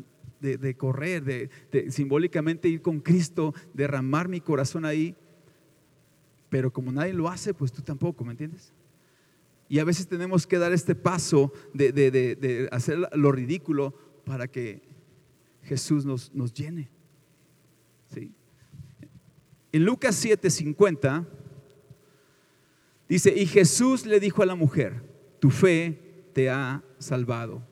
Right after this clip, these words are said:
ve en paz'". Después de demostrar tanto amor y todo lo que hizo, vino su milagro. Ella, vino su, ella no dijo, "Señor, ayúdame.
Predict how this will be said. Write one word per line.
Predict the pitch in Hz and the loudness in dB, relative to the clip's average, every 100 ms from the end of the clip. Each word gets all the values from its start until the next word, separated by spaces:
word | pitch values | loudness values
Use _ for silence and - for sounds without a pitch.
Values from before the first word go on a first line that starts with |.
| _ | _
ve | 135 135 - | 0 0 -2
en | 131 | -8
paz'". | 127 110 - - - _ _ _ _ _ _ _ _ _ _ _ _ _ | -8 -10 -10 -18 -20 _ _ _ _ _ _ _ _ _ _ _ _ _
Después | - 131 - 180 | 0 0 6 6
de | 214 | 6
demostrar | 202 180 156 170 | 2 0 -2 -2
tanto | 170 180 165 | -2 -2 -2
amor | 151 147 | 0 0
y | 123 | 0
todo | - 185 | 4 6
lo | 185 175 | 6 4
que | 139 | 0
hizo, | 151 143 196 190 - - | 0 0 -2 -4 -12 -20
vino | 123 147 165 139 127 | 0 0 2 -2 -4
su | 127 - | -8 -8
milagro. | 127 120 117 117 98 110 _ _ _ _ _ _ _ _ _ _ _ _ _ _ _ _ _ _ _ _ _ _ _ _ _ | -8 -8 -10 -12 -16 -20 _ _ _ _ _ _ _ _ _ _ _ _ _ _ _ _ _ _ _ _ _ _ _ _ _
Ella, | 143 131 - | -4 -4 0
vino | 151 170 170 | 0 0 -2
su, | - | -2
ella | 170 185 | -2 -2
no | 196 196 | -2 -2
dijo, | 180 143 147 | -2 -2 -4
"Señor, | 156 151 151 170 | -2 -2 0 0
ayúdame. | 156 139 160 160 120 | 2 4 4 4 -2